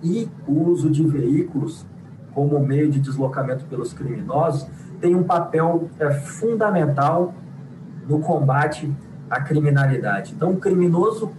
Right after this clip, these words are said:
ele, na maioria das vezes, ele não comete o crime, é, e usa o transporte público ou, é, uma bicicleta ou, ou comete esse crime e permanece a pé. Ele, muitas vezes, ele utiliza o veículo como meio de deslocamento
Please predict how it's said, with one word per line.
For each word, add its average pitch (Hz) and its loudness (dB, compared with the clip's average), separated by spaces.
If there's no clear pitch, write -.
ele, 175 4
na 165 0
maioria 170 4
das 170 0
vezes, 180 4
ele 196 2
não 196 -2
comete 185 -2
o - -2
crime, 160 0
é, 131 4
e 156 4
usa 170 4
o - 0
transporte 147 0
público 156 0
ou, 147 2
é, 123 -2
uma 139 0
bicicleta 135 -2
ou, 160 2
ou 151 2
comete 147 0
esse 139 -4
crime 156 0
e 175 2
permanece 160 0
a 160 0
pé. 135 -2
Ele, 143 0
muitas 175 2
vezes, 165 0
ele 175 2
utiliza 170 -2
o 175 2
veículo 147 0
como 135 0
meio 131 -2
de - -10
deslocamento 143 -4